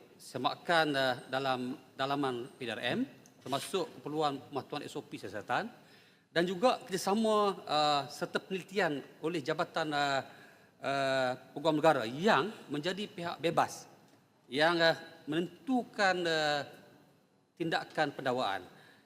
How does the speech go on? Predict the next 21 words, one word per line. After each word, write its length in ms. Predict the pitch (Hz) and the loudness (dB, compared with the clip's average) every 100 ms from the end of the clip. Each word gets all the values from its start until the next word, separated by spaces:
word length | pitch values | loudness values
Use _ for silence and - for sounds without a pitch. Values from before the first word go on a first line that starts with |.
| _ | _
Jadi 160 | 156 226 | -2 0
mekanisme 560 | 202 208 196 - 226 | 0 -2 -6 -4 -2
ini, 400 | 185 135 139 180 | -2 0 0 0
ah, 240 | 143 143 147 - - | 0 0 -2 -8 -12
memastikan 640 | 143 151 - 208 190 202 | -6 -6 -6 -12 -8 -6
setiap 320 | 175 - 196 160 | -8 -6 -6 -4
laporan 640 | 156 - 180 175 175 180 | -6 -4 0 0 0 -4
diterima, 560 | 143 135 131 127 196 226 - | -8 -6 -4 -2 -4 -6 -12
diberi 480 | 139 135 160 175 170 - | -14 -12 -6 -4 -4 -4
layanan 480 | 139 156 156 151 143 | -4 -4 -4 -4 -4
yang 240 | 127 123 120 113 - - _ | -4 -4 -6 -10 -16 -20 _
sama 320 | - 104 107 | -10 -4 -4
rata, 400 | 104 135 202 302 - - - - _ - | -2 2 2 0 -10 -20 -20 -20 _ -4
ah, 160 | 113 | -2
berlandaskan 880 | 107 139 151 165 160 - - 139 135 | 0 2 2 2 -2 -4 -8 -6 -6
undang-undang 640 | 123 120 120 151 180 170 | -8 -8 -4 -2 0 -2
dan, 240 | 135 131 127 123 | -2 -2 0 -2
ah, 400 | 123 120 117 123 | 0 -2 -4 -6
bebas 400 | 151 156 165 - - | -6 -2 -2 -2 -10
daripada 480 | - 127 - 131 127 | -10 -8 -8 -6 -8
campuran, 480 | - 117 131 117 | -8 -12 -8 -8